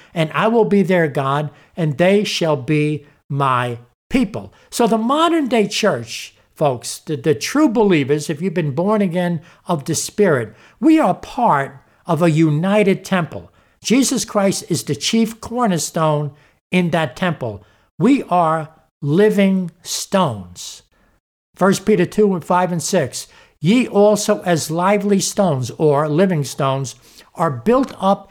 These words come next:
a spiritual house and holy priesthood to offer up spiritual sacrifices acceptable to God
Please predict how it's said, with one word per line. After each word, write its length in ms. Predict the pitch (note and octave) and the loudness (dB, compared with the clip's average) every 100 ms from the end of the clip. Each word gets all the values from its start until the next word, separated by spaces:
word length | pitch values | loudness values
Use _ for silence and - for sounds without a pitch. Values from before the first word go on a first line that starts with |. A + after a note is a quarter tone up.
| _ _ - | _ _ -2
a 120 | F3 | 0
spiritual 840 | - - - B3+ B3+ - A#3+ G#3+ | 0 -2 0 0 0 0 -2 -2
house 560 | G3 F#3+ C3+ B2 - - - _ | -2 -2 -2 -4 -8 -12 -18 _
and 180 | F3+ F3 | -2 -2
holy 380 | - A#3 C4+ B3 | 0 2 2 2
priesthood 480 | G#3+ G#3+ G#3 - E3+ | 0 0 2 0 -2
to 100 | F#3 | -2
offer 320 | F#3 G3+ G#3+ | 0 0 0
up 160 | F#3+ - | -4 -2
spiritual 840 | - - B3+ C#4+ G3 A3 G3 F3+ - | -6 -4 -2 0 -2 -2 -2 -4 -10
sacrifices 1040 | - - A3+ A#3+ A3 C#3+ D#3 C#3+ C#3+ D#3+ - - - | -8 -2 0 -2 -4 -4 -2 -2 -2 -6 -8 -16 -8
acceptable 760 | G3+ - - B3 B3 B3 G#3 G3 | -6 -4 0 0 0 -2 0 0
to 120 | F3 | -2
God 420 | C3 C#3 C#3+ C#3+ | -2 -2 -2 -4